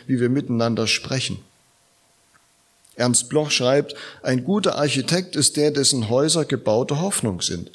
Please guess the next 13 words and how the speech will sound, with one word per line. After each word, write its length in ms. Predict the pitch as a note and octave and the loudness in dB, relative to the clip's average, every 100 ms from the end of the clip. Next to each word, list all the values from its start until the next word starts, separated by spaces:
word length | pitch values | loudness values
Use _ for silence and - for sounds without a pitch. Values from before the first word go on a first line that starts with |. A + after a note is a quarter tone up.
| - - | -20 -6
Hoffnung 380 | B2+ C3 C#3+ C3+ | -4 -2 -4 -2
auf 220 | A2 - | -4 -2
Heimat, 580 | D3 F3 F#2 D#2+ - - _ | -2 -2 -4 -6 -10 -14 _
auf 180 | - - | -10 -6
Schönheit. 680 | - C3+ C#3 A2 F2+ - - _ _ _ _ _ _ _ _ _ _ _ _ _ _ _ _ _ _ _ _ _ _ _ - | -2 -2 -2 -4 -4 -6 -10 _ _ _ _ _ _ _ _ _ _ _ _ _ _ _ _ _ _ _ _ _ _ _ -2
Die 100 | C3+ | 0
Bank 600 | C3 D#3+ A2+ E2 - - - | 2 0 0 -6 -10 -14 -4
gibt 260 | B2+ - | -4 -4
Kredit. 600 | - C3 B2 F3 - - - - _ - - _ _ _ _ _ _ _ _ _ | -4 -2 -2 -4 -6 -10 -12 -20 _ -20 -20 _ _ _ _ _ _ _ _ _
Das 180 | A#2+ - | -4 -2
kommt 180 | C#3+ C#3 | -2 -2
von 260 | C3+ A2+ | -2 -4
Credere, 680 | - D3 E3 C3 F#2+ F2+ D#2+ | -4 -2 0 0 0 -4 -6